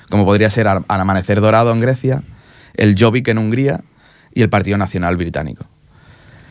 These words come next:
Y hay un tercer tipo que sería más heterogéneo, con características de los anteriores y que se centraría más en temas como la eurofobia, el anti-establishment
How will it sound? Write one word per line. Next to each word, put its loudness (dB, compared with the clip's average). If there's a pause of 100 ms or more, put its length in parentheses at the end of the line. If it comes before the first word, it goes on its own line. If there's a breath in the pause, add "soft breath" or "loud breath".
(300 soft breath)
Y 6
hay 4
un -2
tercer 0
tipo -2
que 0
sería 0
más -2
heterogéneo, -2
con 0
características -2
de 0
los 0
anteriores 2
y 0
que -2
se 0
centraría 2
más 0
en 0
temas 0
como 0
la 2
eurofobia, 2
el 0
anti-establishment -2